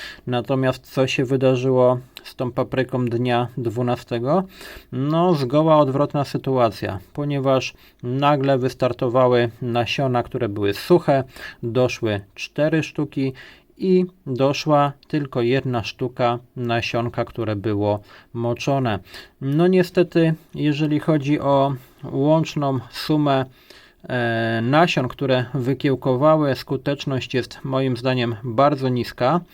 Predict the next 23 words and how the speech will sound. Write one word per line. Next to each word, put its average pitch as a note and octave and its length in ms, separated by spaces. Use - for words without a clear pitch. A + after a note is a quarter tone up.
ponieważ D3+ 720
w - 60
przypadku D3 580
nasion C3+ 460
suchych E3 540
mamy C3+ 260
tutaj A#2+ 260
pięćdziesiąt C3+ 640
procent, C#3 480
pięć D#3 420
na A#2 320
dziesięć C3+ 680
nasion C3 520
wykiełkowało, B2+ 920
a D#3 340
w - 120
przypadku C3+ 580
nasion, C3 360
które B2+ 260
były C3 280
moczone, B2 580
mamy D3+ 320
tylko C#3 460